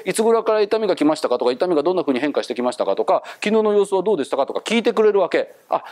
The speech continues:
そしたらね、「ちょっと今日精密検査できないんですけど、明日来ましょうね」と。で、あの、「宮子さん、多分胃潰瘍じゃありませんよ」って言われたんですよ。胃潰瘍じゃなくて、あの、「多分ね、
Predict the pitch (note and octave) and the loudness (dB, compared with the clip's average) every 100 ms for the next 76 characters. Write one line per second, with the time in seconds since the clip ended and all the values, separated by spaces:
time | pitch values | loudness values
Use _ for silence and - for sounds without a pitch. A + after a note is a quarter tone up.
0 | - - A3 C#3 F#2+ - - D#4 D4+ - | -16 -4 -2 0 -4 -10 -4 -2 -2 0
1 | E4 B3+ C#4 D4+ - D4+ F#3+ D#3+ A#3+ F#3+ | -2 0 2 2 2 0 0 0 0 0
2 | A#2+ C3 A#2+ - G#3 A3 A3+ A3+ C#3+ C3+ | 0 0 0 0 -4 -2 0 0 0 0
3 | G2+ - E3 F#3+ - - - C3+ D3+ - | -2 0 0 0 -2 -6 -2 0 0 -2
4 | D3 - E3+ - - C4+ C#3+ G2+ G#3 G#3 | -4 -4 -4 -4 -2 0 2 0 0 -2
5 | D#3+ F#2+ _ F#2+ F2+ D#2 - - _ _ | -4 -6 _ -6 -6 -8 -14 -18 _ _
6 | _ - - B3 C#3+ C#3+ - C#3 F#2+ - | _ -6 0 2 2 0 0 -2 -2 -6
7 | - A2+ A#3+ D3 A2 G2 | -4 -4 -2 0 0 -2